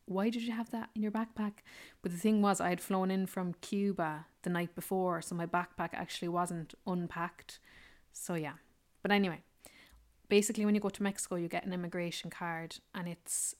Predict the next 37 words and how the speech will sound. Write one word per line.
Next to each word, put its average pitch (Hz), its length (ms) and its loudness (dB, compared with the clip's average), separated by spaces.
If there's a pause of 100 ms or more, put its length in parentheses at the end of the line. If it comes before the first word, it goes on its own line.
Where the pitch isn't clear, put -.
allows 180 380 0
you 170 60 -4
to - 120 -6
stay 175 240 -2
there 175 160 -6
for - 60 -10
six - 300 -4
months. 175 460 -4 (560)
But 175 380 2
mine 185 240 2
was 175 140 -2
taken, 190 520 -2
so 170 360 0
I 185 140 0
didn't 190 200 0
know 180 120 0
how 190 160 2
I - 20 2
was 180 100 0
gonna 180 180 0
leave 180 260 0
the - 80 -10
country, 170 540 -4
because 175 300 -6
basically 180 500 -2
when 175 140 0
I 180 80 0
would 180 120 0
arrive 190 320 2
at 190 100 -4
the 190 60 -8
border 185 380 0
of 175 100 -6
Belize, 180 520 -2 (600)
I 185 200 4
would 180 240 0
have 180 680 -4